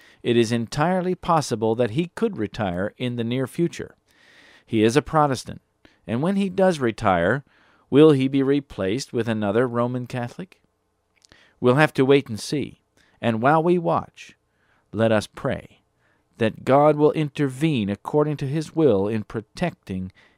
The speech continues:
his true church. I am amazed at how rapidly we are coming to the final crisis. These things may be scary, my friends, but remember that if you are under the shadow of the Almighty,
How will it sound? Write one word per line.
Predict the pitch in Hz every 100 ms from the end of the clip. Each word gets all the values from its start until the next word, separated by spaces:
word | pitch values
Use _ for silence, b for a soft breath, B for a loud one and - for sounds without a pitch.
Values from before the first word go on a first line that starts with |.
| b _
his | - 127 123 117 -
true | - 107 98 -
church. | - 101 - - - - _ _ _ _ _ _ _ b b b b
I | 113
am | 120 123
amazed | 120 123 143 139 107 95
at | 107 90
how | 120 113 107 b b b
rapidly | 104 131 160 127 113 110
we | 110 117
are | 110 107
coming | - 160 107 95
to | 101
the | 95
final | - 113 104
crisis. | 101 120 107 - 87 - - b b b b
These | 101 135 165 -
things | 160 160 151 131
may | 147
be | 139 139
scary, | - - 147 143 120
my | 107 101
friends, | 95 - 101 110 110 b b
but | 120 127
remember | 123 139 190 143
that | 120 117
if | 117 104
you | 156 165
are | 151 -
under | 151 156
the | 143 135
shadow | - - 175 170
of | 156
the | 139 135
Almighty, | 127 123 113 95 98